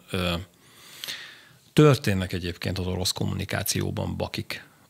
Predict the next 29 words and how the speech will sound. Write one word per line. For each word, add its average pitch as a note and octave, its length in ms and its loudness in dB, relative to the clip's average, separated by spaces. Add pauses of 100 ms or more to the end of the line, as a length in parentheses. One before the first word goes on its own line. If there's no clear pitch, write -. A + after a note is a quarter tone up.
(160)
Ö, F#2 320 -2 (520)
több, F#2 340 4 (200)
több E2 220 -4
ilyen D2+ 260 -4
volt. - 420 -2 (200)
Ö, F2+ 280 -2 (200)
egyébként G2+ 500 2
például F#2 600 2
az F2 200 -2
atomfegyverek, F2 800 -4
ö, F#2 340 -6 (100)
bevetéséhez, F2+ 840 -2
ö, F#2+ 100 -6 (100)
kapcsolódóan F#2+ 720 -4
most - 240 -6
hadd G2 260 2
emeljem F2 420 -2
ki, F#2 320 -6 (220)
például G#2 540 6
pont F#2 340 0
egyébként F2 380 -4
az F#2 100 -2
űrkutatás, F2+ 960 -4
az F#2+ 120 -2
orosz F#2 240 2
űrkutatás F#2 560 -4
vezetője, F#2 500 -4
aki G2 180 -4
rendszeresen F#2 760 -2